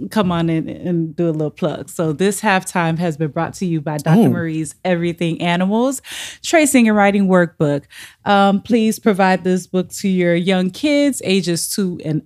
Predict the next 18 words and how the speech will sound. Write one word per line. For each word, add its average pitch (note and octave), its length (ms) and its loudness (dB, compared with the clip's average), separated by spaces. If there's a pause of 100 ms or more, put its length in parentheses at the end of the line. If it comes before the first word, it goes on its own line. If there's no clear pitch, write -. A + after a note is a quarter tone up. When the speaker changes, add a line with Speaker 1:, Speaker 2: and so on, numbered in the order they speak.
Speaker 1:
up, B3+ 260 -2 (380)
um, F3+ 360 0
to F#3+ 260 -2
practice F3+ 480 -4
tracing F3+ 480 -4
alphabets, A3 840 -2
um, E3+ 580 0
the D#3+ 120 0
numbers, E3+ 600 0
and D#3+ 220 0
some D#3+ 220 -4
shapes. - 400 -6
And C4+ 200 4
you A#3+ 100 2
also G#3 240 -2
have F#3 200 -2
coloring D#3+ 400 -2
opportunities. C#3+ 800 -8